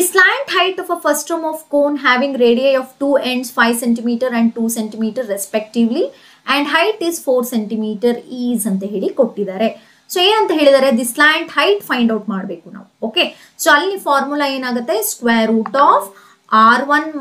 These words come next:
minus R two square plus H square ಆಗುತ್ತೆ. ಈಗ L is equal to, ಇಲ್ಲಿ ಆರ್ ಒನ್ ಅಂತಂದ್ರೆ ಯಾವ್ದು highest ಇರುತ್ತೋ ಅದನ್ನೇ consider ಮಾಡ್ಬೇಕು. So ನಾನ್ ಏನ್ ಮಾಡ್ತೀನಿ? ಫೈವ್ ಮೈನಸ್ ಟೂ whole square plus four square. So ಏನಾಗುತ್ತೆ? ಫೈವ್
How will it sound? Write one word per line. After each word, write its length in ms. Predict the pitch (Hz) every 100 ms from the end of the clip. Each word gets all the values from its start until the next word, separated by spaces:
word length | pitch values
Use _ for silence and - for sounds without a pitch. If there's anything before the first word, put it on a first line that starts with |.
| 254
minus 420 | 233 233 233 233 - 208
R 120 | 214 202 -
two 100 | 233 226
square 420 | - 233 226 214 214 349
plus 180 | 554 - - 254
H 160 | 240 - 240 -
square 320 | 208 294 587 269
ಆಗುತ್ತೆ. 260 | 190 - - _ _ _ _ 302
ಈಗ 80 | 320 320 381
L 60 | 466 339
is 60 | 233 240
equal 260 | 233 202 190
to, 60 | - -
ಇಲ್ಲಿ 140 | 302 269 302
ಆರ್ 120 | 370 339
ಒನ್ 120 | 320 277
ಅಂತಂದ್ರೆ 260 | 254 277 339 262
ಯಾವ್ದು 200 | 285 285
highest 400 | 262 269 311 311 269
ಇರುತ್ತೋ 240 | 240 302
ಅದನ್ನೇ 260 | 226 226 240 220
consider 360 | 196 190 202 202
ಮಾಡ್ಬೇಕು. 320 | 190 190 190 233
So 60 | 233
ನಾನ್ 140 | 220 220
ಏನ್ 80 | 220 220
ಮಾಡ್ತೀನಿ? 300 | 208 240 320 403 262
ಫೈವ್ 240 | 220 233 233 220
ಮೈನಸ್ 440 | 226 269 359 440 - - _ _ -
ಟೂ 80 | 254 247 233
whole 220 | 202 208 202
square 360 | - 240 233 233 -
plus 200 | 370 571 - -
four 200 | 208 190 185 -
square. 340 | - 381 - - _ _ _
So 60 | 240 247
ಏನಾಗುತ್ತೆ? 560 | 247 240 233 233 262 262 269 262 - _ - 233 -
ಫೈವ್ 200 | 254